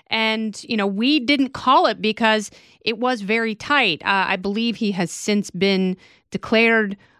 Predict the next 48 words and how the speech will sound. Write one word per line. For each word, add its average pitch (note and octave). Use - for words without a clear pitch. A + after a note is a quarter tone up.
the F#3+
winner. G3+
But, G#3
you A3
know, G3+
that A#3
was G#4+
one E4+
of D4
those B3
ones B3
where A#3
even B3
the A3+
Cook C#4+
Report A3+
had A#3
that A#3
likely B3
Republican, G#3+
and A3
they, A3
they G#3+
had G#3+
moved B3+
it A3
from, G#3
you G3
know, F#3+
toss A#3
up A#3+
to -
lean A3
to G#3
likely. G3
And B3
e-, A#3
even C4+
with A3+
that, A#3+
he A3+
didn't A3+
have G#3
the G3
kind A3
of G#3
momentum G3
that F3